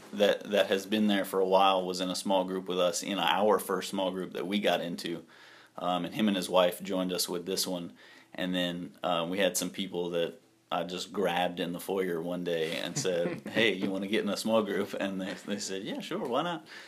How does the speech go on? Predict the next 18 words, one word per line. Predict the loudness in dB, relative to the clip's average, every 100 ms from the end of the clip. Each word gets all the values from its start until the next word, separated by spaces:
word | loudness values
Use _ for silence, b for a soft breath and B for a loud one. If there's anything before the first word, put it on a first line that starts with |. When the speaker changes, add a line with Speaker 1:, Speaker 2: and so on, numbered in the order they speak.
| 4
Speaker 2:
Perfect | 8 8 6 8
way | 10 10
to | 8
get | 2 0
somebody | 2 8 10 10
in | 4
your | 0
small | 2 4 4
group | 4 2
right | 6 6 6
there. | 4 2 2 -8 B B B B
So, | 4 4
Taylor, | 6 6 8 6 4
I, | -2 2 4
I |
know | 8 8 8 2 -8 -20 _ _ -8 2
we | 6
were, | 10 10 10